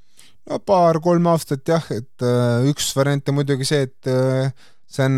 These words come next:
Antonio Spurs toota sinna Wembanyama kõrvale nüüd sihukeseks nii-öelda, noh, usaldusisikuks ja mentoriks, aga,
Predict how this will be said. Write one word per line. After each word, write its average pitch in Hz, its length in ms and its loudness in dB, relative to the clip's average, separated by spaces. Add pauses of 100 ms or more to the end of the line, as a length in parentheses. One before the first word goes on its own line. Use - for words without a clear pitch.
Antonio 135 400 2
Spurs 180 400 2
toota 123 320 -2
sinna 123 480 2
Wembanyama 127 640 2
kõrvale 123 400 2
nüüd 113 80 -4
sihukeseks 123 400 -4
nii-öelda, 120 280 0 (760)
noh, 135 160 4
usaldusisikuks 143 880 0
ja 127 160 4
mentoriks, 131 680 0
aga, 120 160 2